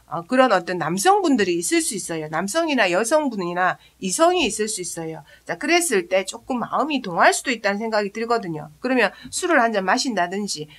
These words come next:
뭐, 어떤 시간을 갑자기 가진다든지,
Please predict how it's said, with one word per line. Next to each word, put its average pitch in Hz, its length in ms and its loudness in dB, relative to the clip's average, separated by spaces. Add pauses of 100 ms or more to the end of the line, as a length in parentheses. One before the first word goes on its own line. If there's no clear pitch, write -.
(140)
뭐, 165 260 -2
어떤 202 180 -6
시간을 233 420 2
갑자기 277 460 0
가진다든지, 196 920 -2